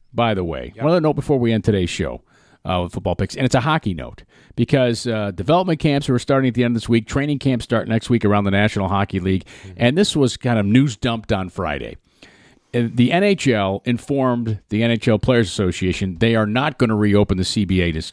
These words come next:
Speaker 1: uh, discussions. They had until September first to say, "We're gonna reopen negotiations," essentially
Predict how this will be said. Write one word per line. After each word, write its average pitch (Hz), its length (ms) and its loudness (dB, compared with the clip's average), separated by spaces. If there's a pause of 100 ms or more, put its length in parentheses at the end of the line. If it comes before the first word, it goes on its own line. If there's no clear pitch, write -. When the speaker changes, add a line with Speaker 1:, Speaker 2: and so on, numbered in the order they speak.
Speaker 1:
uh, 90 80 -4
discussions. 90 500 -2
They 113 120 4
had 113 260 2 (300)
until 113 220 2
September 139 440 -2
first 104 520 -2 (380)
to 107 340 4
say, 104 260 0
"We're 110 160 -2
gonna 117 200 2
reopen 113 520 2
negotiations," 90 720 -2
essentially 101 580 -2